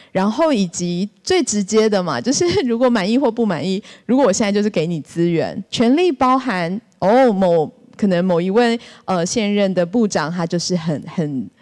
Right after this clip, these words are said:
热爱就是参与公民科技这样子，所以他愿意说政府跟你有一些配合，这样也可以。让你许愿的话会是什么情况？那我们就，就从我旁边这样过去好了，好吗？那就从你开始，你有自己的麦克风吧。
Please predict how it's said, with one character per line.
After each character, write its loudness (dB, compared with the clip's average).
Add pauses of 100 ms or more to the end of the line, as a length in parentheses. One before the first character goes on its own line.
热 2
爱 0 (280)
就 -4
是 -4
参 -2
与 -4
公 -2
民 -4
科 0
技 -6
这 -4
样 -4
子， -14
所 -6
以 -4
他 0
愿 0
意 -6
说 -2
政 -2
府 -12
跟 -4
你 -6
有 -6
一 -8
些 -10
配 -6
合， -10 (220)
这 -2
样 2
也 -2
可 -4
以。 -6 (120)
让 0
你 -2
许 -6
愿 2
的 -2
话 -4
会 0
是 0
什 -6
么 -8
情 -14
况？ -4 (300)
那 0
我 4
们 0
就， 2 (240)
就 -2
从 -2
我 0
旁 -4
边 -4
这 -2
样 -4
过 -4
去 -8
好 -6
了， -12 (200)
好 -6
吗？ -2 (320)
那 0
就 0
从 -2
你 -6
开 -2
始， -6 (340)
你 0
有 2
自 -8
己 -4
的 -4
麦 -2
克 -4
风 -8
吧。 -10